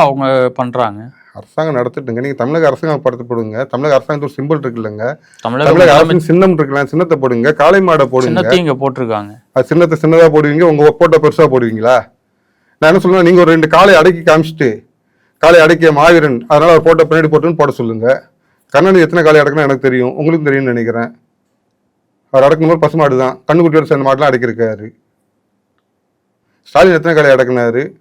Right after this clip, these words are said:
Speaker 2: இல்ல உதயநிதி ஸ்டாலின் எத்தனை காளை அடக்குனாரு, இல்ல அவர் பையன் இன்பநிதி ஸ்டாலின் கா-, காளை அடக்க சொல்லிட்டு அதுக்கப்புறம் போட்டோ போட சொல்லுங்க. ஏய், நான் மறுபடியும் சொல்றேன், எவனோ பெத்த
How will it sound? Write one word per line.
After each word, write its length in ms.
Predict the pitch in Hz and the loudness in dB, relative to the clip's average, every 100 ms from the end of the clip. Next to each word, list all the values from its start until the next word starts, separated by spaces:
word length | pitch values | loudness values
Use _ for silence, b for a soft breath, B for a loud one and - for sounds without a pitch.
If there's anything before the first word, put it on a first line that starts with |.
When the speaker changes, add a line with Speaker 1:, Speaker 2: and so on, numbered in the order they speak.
| _ _ _ _ | _ _ _ _
Speaker 2:
இல்ல 160 | 123 131 | -2 2
உதயநிதி 240 | 156 190 | 4 2
ஸ்டாலின் 180 | 160 156 | 2 0
எத்தனை 140 | 147 151 | 0 0
காளை 140 | 139 | 2
அடக்குனாரு, 480 | 127 123 123 117 123 156 _ _ _ _ _ _ _ _ _ - | 2 0 -2 -2 -4 -6 _ _ _ _ _ _ _ _ _ 0
இல்ல 120 | 147 | 4
அவர் 140 | 147 143 | 4 4
பையன் 180 | 185 185 | 4 4
இன்பநிதி 280 | 196 214 185 | 4 2 4
ஸ்டாலின் 260 | 185 190 165 | 2 4 2
கா-, 100 | 160 | 4
காளை 160 | 165 180 160 | 4 4 4
அடக்க 180 | 170 170 | 2 0
சொல்லிட்டு 220 | 170 175 | 0 4
அதுக்கப்புறம் 360 | 175 185 196 175 | 4 4 2 2
போட்டோ 160 | 175 160 | 2 2
போட 100 | 143 123 | 2 -2
சொல்லுங்க. 300 | 123 113 120 151 _ _ _ _ _ _ _ _ _ _ _ _ _ _ _ _ _ _ - | -6 -2 -4 -4 _ _ _ _ _ _ _ _ _ _ _ _ _ _ _ _ _ _ -4
ஏய், 140 | 196 131 | -2 -2
நான் 120 | 147 143 | -4 2
மறுபடியும் 240 | 165 202 | 2 2
சொல்றேன், 180 | 202 147 156 | 2 4 4
எவனோ 180 | 202 247 | 4 4
பெத்த 160 | 214 | 4